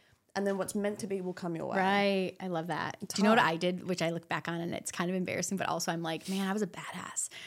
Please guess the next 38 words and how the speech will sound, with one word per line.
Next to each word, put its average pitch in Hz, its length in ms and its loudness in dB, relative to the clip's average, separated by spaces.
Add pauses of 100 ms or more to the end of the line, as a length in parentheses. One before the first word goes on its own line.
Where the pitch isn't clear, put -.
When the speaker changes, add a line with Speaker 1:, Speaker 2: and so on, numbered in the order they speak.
(140)
Speaker 2:
When 190 100 6
I, 202 100 10
when 214 360 10
my, 220 320 10
Speaker 1:
<laughs> - 40 -4
Speaker 2:
when 202 140 2
my 190 180 4
ex 170 200 0
broke 180 180 0
up 175 120 2
with 180 120 -2
me, 190 280 0
which 185 140 -2
was, 196 120 2
like, 180 140 0
kind 247 280 4
of, 302 180 6 (420)
I 285 40 6
mean, 330 140 8
looking 311 180 4
back, - 260 0
right, - 220 -2
there 165 80 0
were 180 60 -2
so - 140 -2
many 147 120 -2
signs, 175 300 0
but 120 140 6
in 196 180 4
my 196 160 4
mind 180 260 4
in 175 60 0
that 175 160 0
moment, 185 280 2
it 101 60 0
was, 185 140 0
like, 170 160 -2
blindsided 202 920 2